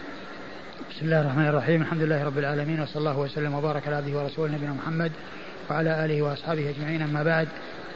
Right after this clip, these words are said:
فقد مر في الدرس الماضي البدء بالترجمة، وهي يعني نحر، كيف تنحر البدن، ومر جملة من الأحاديث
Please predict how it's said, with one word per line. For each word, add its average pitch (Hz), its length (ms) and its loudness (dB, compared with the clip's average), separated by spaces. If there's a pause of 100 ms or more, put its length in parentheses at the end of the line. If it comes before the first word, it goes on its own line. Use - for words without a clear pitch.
(140)
فقد 170 200 2
مر 165 360 6
في - 360 -6
الدرس 160 280 0
الماضي 160 380 4
البدء 151 380 4
بالترجمة، 156 720 4 (880)
وهي 147 680 4 (260)
يعني 160 220 2
نحر، 156 540 2 (440)
كيف 165 160 6
تنحر 160 520 2
البدن، 165 380 4 (1160)
ومر 160 600 4 (1400)
جملة 170 300 6
من 160 100 6
الأحاديث 156 540 4